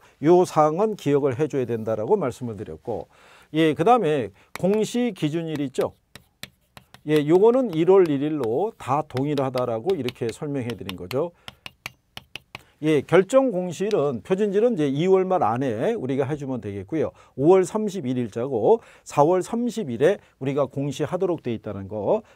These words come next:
예, 기억을 해주시면 되겠고, 그다음에 결정 공시 주체가 있죠. 예, 그래서 우리가 요렇게 해드린 것도 기억하실 거예요. 이렇게. 그래서 국시, 국시, 국이다.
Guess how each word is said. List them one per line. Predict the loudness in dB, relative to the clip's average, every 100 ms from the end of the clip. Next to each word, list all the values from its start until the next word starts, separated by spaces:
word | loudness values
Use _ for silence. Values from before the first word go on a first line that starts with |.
| -12
예, | -10
기억을 | -6 -4 -2 -4
해주시면 | -6 -10 -12
되겠고, | -12 -14 -12 -8 -8 -8 -20 _
그다음에 | 4 4 4 0 -2 -6 _ _
결정 | 2 4 4 2
공시 | 0 -6 -6 -8
주체가 | -8 -6 -4 -2 -4
있죠. | -6 -8 -8 -10 _ -6
예, | -4 -6 _ _
그래서 | 2 4 4
우리가 | 2 2 4 4 4 -2 _ 2
요렇게 | 4 4 2
해드린 | 0 0 -4
것도 | -6 -4 -4
기억하실 | -2 -4 -4 -6 -6 -6
거예요. | -6 -6 -4 -4 -6 _ _
이렇게. | -12 -10 -8 -4 -4 -8 _ _ _ _ _ -20 _ _ _ _ _ _ _ _ -2
그래서 | 2 4 2 0 _ _
국시, | -6 -4 -2 -4
국시, | -4 -6 -6
국이다. | -6 -8 -10 -12